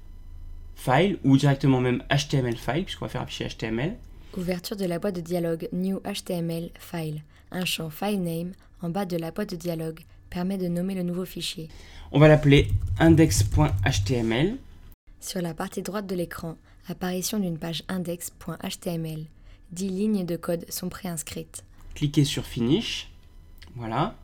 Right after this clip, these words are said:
Speaker 1: Et à l'intérieur, on va écrire du code en langage H T M L. Finalement, une page, euh, H T M L tout à fait classique. Alors là, je vais coller un petit code H T M L cinq, voilà. Il n'y a rien de particulier, hein, simplement un titre,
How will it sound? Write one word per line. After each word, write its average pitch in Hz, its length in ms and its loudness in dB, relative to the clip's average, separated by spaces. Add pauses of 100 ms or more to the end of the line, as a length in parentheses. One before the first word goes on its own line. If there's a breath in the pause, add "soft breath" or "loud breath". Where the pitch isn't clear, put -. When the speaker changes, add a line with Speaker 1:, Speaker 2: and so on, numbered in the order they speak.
(920 soft breath)
Speaker 1:
Et 147 60 8
à 139 40 10
l'intérieur, 131 540 4
on 143 80 6
va 135 200 8
écrire 156 500 4 (320 loud breath)
du 143 180 6
code 156 240 8
en 151 80 6
langage 139 300 6
H 131 120 0
T 143 100 -2
M 120 100 0
L. 113 120 0
Finalement, 135 600 4 (580 loud breath)
une 160 180 12
page, 147 360 10 (100)
euh, 120 220 8
H - 240 2
T 135 80 2
M 120 140 4
L 156 200 8
tout 156 180 -2
à 156 60 8
fait 151 140 4
classique. - 520 0 (360)
Alors 113 140 -8
là, 131 120 4
je 120 120 -4
vais 120 200 2 (300)
coller 139 320 8 (440)
un 120 80 -2
petit 135 180 -2
code 127 200 2
H 113 160 -2
T 127 80 -4
M 110 100 0
L 110 80 -2
cinq, 180 380 -4 (140)
voilà. 127 480 2 (640 soft breath)
Il 135 80 6
n'y 135 60 10
a 127 60 8
rien 139 140 6
de 131 80 6
particulier, 127 600 -2
hein, 170 140 -2
simplement 127 440 -2
un 113 80 -2
titre, - 520 0